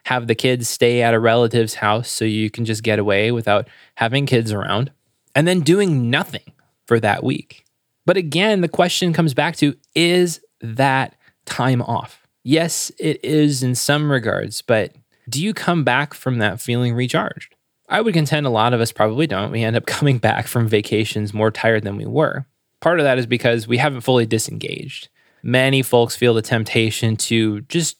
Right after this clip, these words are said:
check in on work while we're gone, to not actually fully disconnect, to be in our email, to essentially do the job just somewhere else. That's not healthy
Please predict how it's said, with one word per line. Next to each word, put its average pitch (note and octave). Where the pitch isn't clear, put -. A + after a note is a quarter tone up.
check C#3
in A#2+
on A2
work A2
while G#2+
we're G#2
gone, G#2+
to -
not B2
actually A2+
fully A#2
disconnect, A2
to A2
be A2
in B2
our C3
email, G2+
to A2
essentially A#2+
do A2
the G#2
job G2+
just G#2
somewhere F#2+
else. F#2
That's E3
not G2+
healthy A#2+